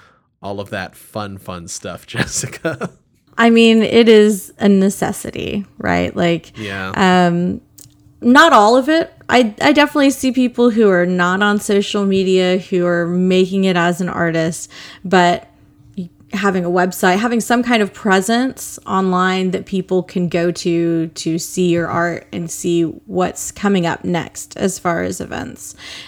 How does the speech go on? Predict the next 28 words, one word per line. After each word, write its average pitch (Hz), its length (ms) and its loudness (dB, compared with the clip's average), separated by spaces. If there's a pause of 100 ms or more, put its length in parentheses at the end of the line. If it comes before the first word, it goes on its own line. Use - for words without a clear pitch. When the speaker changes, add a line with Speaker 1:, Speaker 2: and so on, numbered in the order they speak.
Speaker 2:
And 214 380 4
to 214 220 0
that 208 340 4
point, 185 340 2
also 185 800 0
writing 190 480 2
press 180 400 -4
releases. - 840 -10
Speaker 1:
Oh, 98 460 -16
yeah. 85 240 -12 (500)
Speaker 2:
<laughs> - 460 -4
That's 262 240 0
a 311 60 0
big 247 240 2
one, 185 320 2
especially 226 640 0
depending 202 500 0
on 185 180 0
where 185 220 2
you're 175 140 2
showing, 180 560 -4
right? 170 300 -4
Because 196 360 -4
obviously 196 540 0
if 175 140 -4
you're 180 100 -4
showing 170 420 -4
it - 160 -10